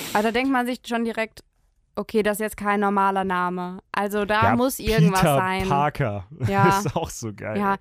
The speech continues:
Speaker 1: aber Octavius, das hört sich doch schon an wie Oktopus. Also
Speaker 2: Ja, ja, ja, ja. Ja.
Speaker 1: selbst wenn ich den jetzt noch nie in meinem Leben gesehen hätte und noch nie was davon gehört hätte, ähm, hätte ich schon gedacht,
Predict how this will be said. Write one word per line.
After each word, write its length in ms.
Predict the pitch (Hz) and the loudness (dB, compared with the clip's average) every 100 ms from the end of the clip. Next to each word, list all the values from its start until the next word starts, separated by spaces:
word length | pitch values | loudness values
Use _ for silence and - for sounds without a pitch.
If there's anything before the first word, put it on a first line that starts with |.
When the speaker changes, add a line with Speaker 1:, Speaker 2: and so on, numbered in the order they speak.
| - - | -8 -6
Speaker 1:
aber 240 | 202 220 | -2 0
Octavius, 560 | - - 214 226 220 202 | -2 -6 -4 -2 -2 -6
das 140 | 202 | -6
hört 120 | 226 226 | -6 -6
sich 80 | |
doch 80 | 208 | -8
schon 140 | 202 202 | -6 -4
an 200 | 214 240 | -2 -2
wie 120 | - | -6
Oktopus. 640 | - - 175 185 185 - - - | -10 -14 -12 -8 -8 -12 -12 -4
Also 180 | 202 | 2
Speaker 2:
Ja, 80 | 131 | 4
ja, 280 | 123 117 101 - | 4 2 0 -2
ja, 160 | 113 107 | 0 0
ja. 160 | 104 107 - _ - | 0 -4 -10 _ 0
Ja. 80 | 208 | 2
Speaker 1:
selbst 240 | 214 - | 2 0
wenn 120 | 226 | -2
ich 80 | 240 | 0
den 260 | 220 220 220 | 0 0 0
jetzt 180 | 214 208 | -2 -2
noch 120 | 214 | 0
nie 140 | 233 | 2
in 60 | 240 | 2
meinem 160 | 220 | 2
Leben 260 | 214 220 220 | 0 0 0
gesehen 260 | 214 220 233 | 0 0 -2
hätte 200 | 214 220 | -2 -2
und 60 | |
noch 80 | 208 | 0
nie 160 | 226 214 | 0 -2
was 140 | 214 | -4
davon 260 | 214 226 214 | -6 -6 -4
gehört 300 | 214 220 220 | -4 -4 -4
hätte, 400 | 214 214 202 202 - | -6 -4 -4 -4 -4
ähm, 400 | 196 190 190 202 | -4 -4 -6 -4
hätte 200 | 208 196 | -6 -4
ich 40 | |
schon 140 | 196 196 | -2 -2
gedacht, 380 | 196 196 - | 0 -2 -6